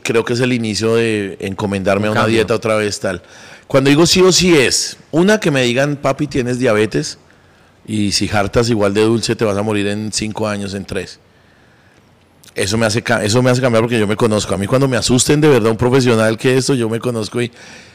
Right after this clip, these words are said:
Speaker 1: y yo tengo un negocio con Dios. Yo hice un negocio con Dios porque yo sé que esto es muy difícil, pero ya pregunté médicamente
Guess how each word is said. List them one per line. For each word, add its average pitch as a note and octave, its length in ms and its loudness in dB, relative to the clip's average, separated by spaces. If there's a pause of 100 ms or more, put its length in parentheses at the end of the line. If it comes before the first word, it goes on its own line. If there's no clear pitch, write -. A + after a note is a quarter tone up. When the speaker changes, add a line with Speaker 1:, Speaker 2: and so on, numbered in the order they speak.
(300)
Speaker 1:
y C3+ 200 4
yo C#3 140 4
tengo D#3+ 160 0
un E3 40 0
negocio D#3+ 280 2
con D3 160 0
Dios. C3 340 0
Yo A2 140 0
hice C3 140 2
un D3 60 2
negocio D3+ 280 2
con C#3 140 2
Dios A#2 140 2
porque B2 480 -2 (300)
yo C#3 100 4
sé E3+ 100 4
que F3 80 4
esto E3+ 120 4
es F3+ 60 6
muy F#3+ 180 6
difícil, F3 400 4
pero B2 120 2
ya G#3+ 180 2
pregunté F3 340 2
médicamente D#3 680 2